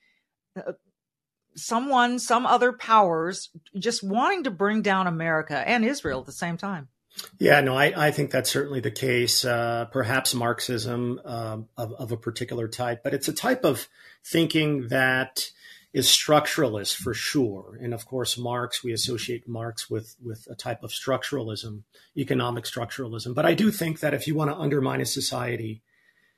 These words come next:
Speaker 2: you go to its leading institutions, especially education.
Speaker 1: Yeah.
Speaker 2: And that's where we get Marxism. And it's been successful for the most part. And I think that our leading institutions, places like Harvard,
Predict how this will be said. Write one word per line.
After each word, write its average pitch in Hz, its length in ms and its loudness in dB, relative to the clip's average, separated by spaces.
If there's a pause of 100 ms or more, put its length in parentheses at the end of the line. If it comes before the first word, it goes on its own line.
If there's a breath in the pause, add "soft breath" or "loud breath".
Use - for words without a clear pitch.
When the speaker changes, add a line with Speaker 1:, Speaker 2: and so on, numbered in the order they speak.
(640)
Speaker 2:
you 151 140 4
go 156 240 2
to 151 180 -2
its 139 160 -4
leading 135 260 2
institutions, 127 760 -6
especially 123 500 -8
education. 110 640 -10 (440)
Speaker 1:
Yeah. 135 140 -20
Speaker 2:
And 127 180 -2
that's 165 300 2
where 143 120 0
we 123 120 0
get 120 240 -4
Marxism. 117 760 -8 (1000)
And 175 160 6
it's 196 140 2
been 180 180 4
successful - 600 0
for - 140 -6
the 120 80 -4
most 117 320 -6
part. - 260 -14 (760)
And 139 160 0
I 139 100 0
think 139 360 -4
that 127 480 0
our 135 180 2
leading 147 320 0
institutions, 127 840 -6
places 127 460 -4
like 139 220 -8
Harvard, 123 500 -8